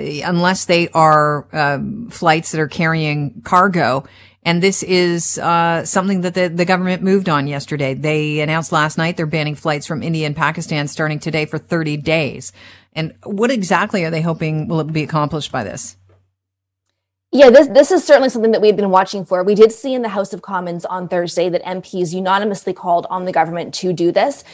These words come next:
Speaker 2: What we heard last night from the government is that they're, they're hoping that this thirty-day ban, and it could potentially be extended, so we're gonna have to watch the timeline there, will give officials the chance to better understand the variant that has been identified in India.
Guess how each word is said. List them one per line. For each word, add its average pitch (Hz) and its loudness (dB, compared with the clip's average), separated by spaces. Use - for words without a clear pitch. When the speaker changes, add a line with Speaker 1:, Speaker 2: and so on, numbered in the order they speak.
Speaker 2:
What 175 2
we 226 0
heard 277 0
last 220 -2
night 180 -4
from 190 -8
the 185 -4
government 175 -2
is 165 -4
that 175 -8
they're, 175 0
they're 196 0
hoping 233 0
that 180 -4
this 185 -2
thirty-day 220 6
ban, 170 -2
and 170 -8
it - -8
could 247 -4
potentially 202 -8
be 185 -4
extended, 160 -8
so 170 -8
we're 170 -4
gonna 180 -4
have 170 -8
to 185 -4
watch 160 -2
the 175 -14
timeline 165 -10
there, 147 -12
will 214 2
give 233 4
officials 208 0
the 185 -6
chance 165 -12
to 170 -16
better 185 -2
understand 175 -8
the 170 -6
variant 165 -8
that 165 -6
has 175 -2
been 170 0
identified 160 -4
in 165 -8
India. 160 -6